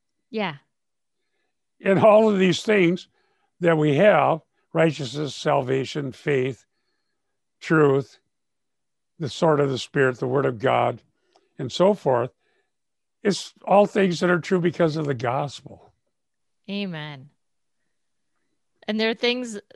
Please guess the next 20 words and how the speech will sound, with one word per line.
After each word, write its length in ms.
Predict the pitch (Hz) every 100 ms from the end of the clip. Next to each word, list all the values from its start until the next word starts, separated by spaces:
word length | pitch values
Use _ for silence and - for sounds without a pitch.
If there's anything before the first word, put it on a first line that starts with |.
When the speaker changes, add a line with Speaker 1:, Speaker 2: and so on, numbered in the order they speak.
| -
Speaker 1:
that 320 | - 175 220 190
will 160 | 214
help 300 | 208 220 208
us 180 | 208 196
stand. 800 | - - 208 185 143 135 - - _ _ _ _ _ _ _ _ _ _ _ _ _
Speaker 2:
Oh, 160 | 214 220
yeah. 440 | 220 240 269 - - _ _
Believe 360 | 170 190 202 180
the 80 |
promises 680 | 180 - 147 156 156 - 151
of 140 | 170 135
God, 400 | 131 120 135 160 _ _ _ _ _ _ _ -
participate 880 | 156 - 190 180 165 170 170 180 - _ _ _
in 120 | 165
the 100 | 147
means 360 | 147 151 165 160
of 140 | 160
grace 400 | 117 127 139 147
by 220 | - 156 165
faith, 500 | - 123 110 143